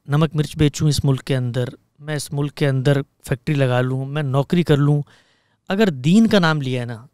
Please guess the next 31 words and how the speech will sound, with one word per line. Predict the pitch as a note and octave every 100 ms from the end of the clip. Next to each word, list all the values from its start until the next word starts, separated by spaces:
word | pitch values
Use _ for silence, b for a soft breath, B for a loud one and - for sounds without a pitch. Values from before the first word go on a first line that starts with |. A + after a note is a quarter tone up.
| _ _ _ _ -
तो | F3+
ये | F3 F#3+
मैं | C3 B2+ D3+ F#3 G3 -
अपनी | - - A3
तरफ | G3 F#3+
से | F#3
कुछ | D#3+ -
नहीं | C#3
कह | A#2
सकता। | - B2 _ _ _ _ _ _ -
आप | D#3+ G3 F3
मुझसे | E3 - G3+
पूछ | - - A#3+ -
क्या | - D3
रहे | B2+
हैं? | A#2+
आप | D3
मुझसे | E3+ - F3
ये |
पूछ | - D3+ -
रहे | D3
हैं | C3 D3+ G3 - B B B B -
कि | E3
भाई, | B2+ C3+ F#3+ G#3+
एक | - F#3 F3+
खालिक | - D#3 E3+ G3+ G3+
है | F3
कायनात | F3+ D#3+ C#3 C#3+ -
का, | - A#2 - _ -
परवरदिगार | D3+ D#3 D#3+ D3 D3 E3
आलम, | F3 D3+ E3 C3 G2+